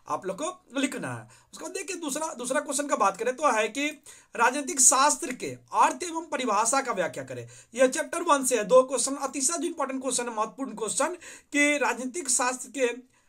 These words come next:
अध्ययन की उपयोगिता का वर्णन कीजिए। अगर आप लोग राजनीतिक शास्त्र का अध्ययन कर रहे हैं, तो इसका क्या उपयोगिता है,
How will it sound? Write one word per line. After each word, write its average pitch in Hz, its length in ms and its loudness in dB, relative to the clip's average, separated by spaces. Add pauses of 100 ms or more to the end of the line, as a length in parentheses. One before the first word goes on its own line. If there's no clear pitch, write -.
(180)
अध्ययन 262 400 0
की 320 80 -6
उपयोगिता 302 680 0
का 277 140 2
वर्णन 190 200 0
कीजिए। 175 280 -10
अगर 247 360 -4
आप 202 240 -2
लोग 233 400 -6
राजनीतिक 240 340 -4
शास्त्र 269 280 0
का 302 80 0
अध्ययन 247 260 0
कर 233 120 -6
रहे 180 140 -4
हैं, 240 160 -6
तो 285 80 -4
इसका 277 200 -2
क्या 294 200 -6
उपयोगिता 220 580 -6
है, 127 180 -14